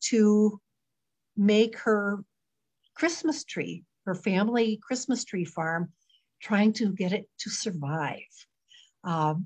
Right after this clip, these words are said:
there's a lot of obstacles going on, but as you can see,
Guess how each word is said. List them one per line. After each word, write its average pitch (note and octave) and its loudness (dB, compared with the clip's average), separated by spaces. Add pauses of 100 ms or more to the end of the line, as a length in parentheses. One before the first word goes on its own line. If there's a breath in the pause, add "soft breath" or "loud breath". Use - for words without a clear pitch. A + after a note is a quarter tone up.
there's F#3+ 0
a F3 2
lot F3 2
of D3+ 0
obstacles F#3+ -4
going F3 2
on, F#3 2
but F3+ -2
as F3+ -2
you F#3 -2
can F#3+ 0
see, G3+ 0